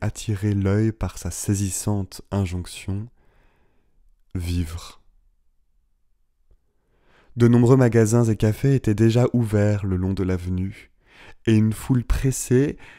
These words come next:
s'écoulait sur le trottoir, qui semblait fluide et glissait comme un torrent impétueux qui charriait dans son cours un flux ininterrompu de piétons dans un ondoiement d'anoraks sombres et transparents,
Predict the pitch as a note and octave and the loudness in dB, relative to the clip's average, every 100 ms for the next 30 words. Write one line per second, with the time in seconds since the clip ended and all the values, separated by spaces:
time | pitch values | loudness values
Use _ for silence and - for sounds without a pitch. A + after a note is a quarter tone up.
0 | - - - C#3 - B2 B2+ - A2 - | -20 -14 -4 -4 0 2 2 0 -2 -2
1 | - - F#2+ F2 F#2 - - - _ _ | -6 -6 -6 -4 -6 -10 -20 -20 _ _
2 | _ - - A2 G2+ G#2 - A#2 G#2 F#2+ | _ -18 -4 -2 0 -2 -2 -4 -4 -4
3 | G2+ G#2 - _ - A#2+ G2+ G#2 G#2+ - | -6 -10 -12 _ -4 -2 0 -2 -4 -2
4 | A#2+ A2+ G2 F#2+ A#2 G#2+ A2 G#2+ - A#2 | 0 0 0 0 0 2 0 -2 -2 0
5 | B2+ - A2 G2+ G2+ A2+ A#2 - G2+ G2+ | -2 -4 -6 -2 -2 -2 -6 -6 -6 -6
6 | G2+ - G#2 G2 F#2+ G#2+ G2+ F#2+ F#2+ - | -6 -4 -4 -4 -2 -2 -2 -6 -8 -10
7 | - G2+ A2 A#2+ - - - - - G#2+ | -4 -2 0 -2 -8 -20 -20 -20 -4 -4
8 | G#2 - A2 G#2+ - _ - B2+ A#2+ A#2 | -4 -4 -4 -4 -6 _ -2 2 2 0
9 | G#2 G#2 - A2+ G#2 - A2 - - G#2 | -2 -2 -4 -4 -4 -4 -6 -6 -6 -6
10 | A#2 - _ _ _ - A2 G2 G2+ G#2 | -6 -12 _ _ _ -8 -2 0 2 2
11 | A2+ G#2 G#2 G#2 G#2 G#2 G#2 G2+ G2 G#2 | 2 2 0 2 0 0 0 -2 0 2
12 | G2+ G2 G2 - - F#2 G2 G#2+ G2 F#2 | 2 0 -6 -8 -6 -4 -2 -4 -4 -6
13 | - G#2+ - G2 E2+ F2 | -6 -6 -4 -4 -4 -6